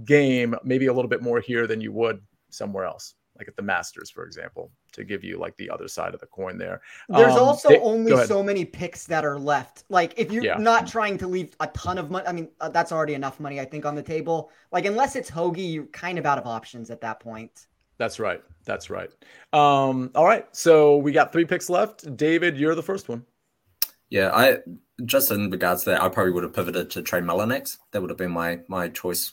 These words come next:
Speaker 3: um, in that spot there. Um, leave an extra five hundred on the table 'cause, um, he's, he's on an incredibly hot run and, and, um, the, the distance is there, which I think is important this week.
Speaker 1: He's,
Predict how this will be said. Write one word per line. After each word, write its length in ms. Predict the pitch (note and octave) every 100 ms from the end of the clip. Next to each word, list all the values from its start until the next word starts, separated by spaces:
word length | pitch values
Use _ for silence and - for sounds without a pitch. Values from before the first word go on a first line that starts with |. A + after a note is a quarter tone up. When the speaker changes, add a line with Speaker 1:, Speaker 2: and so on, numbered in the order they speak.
| _
Speaker 3:
um, 240 | F2 F2 E2+
in 100 | F2
that 200 | E2+ -
spot 280 | - E2+ -
there. 200 | F2+ - -
Um, 220 | E2 D#2+
leave 180 | E2+ D#2
an 80 | D#2
extra 240 | - D2+
five 240 | - D#2+
hundred 240 | - D#2+ D#2
on 80 | D#2
the 80 |
table 400 | - D#2+ D#2 - -
'cause, 320 | E2+ - -
um, 200 | D#2+ D#2
he's, 260 | E2 D#2 -
he's 140 | F2+ E2+
on 120 | D#2
an 60 |
incredibly 480 | D2+ - D2 D#2 D2+ -
hot 240 | - -
run 220 | D#2 D#2 D#2
and, 240 | D#2+ D2+
and, 340 | D#2+ D#2 D#2+ -
um, 320 | C#2 D#2 D#2
the, 300 | - D#2+ D#2 -
the 80 |
distance 480 | D#2 E2+ - D2+ -
is 120 | D2+
there, 180 | D#2 D#2
which 160 | D2+ -
I 20 |
think 200 | - D#2
is 80 | D2+
important 360 | D2 - -
this 80 | -
week. 120 | F3+
Speaker 1:
He's, 260 | F3+ -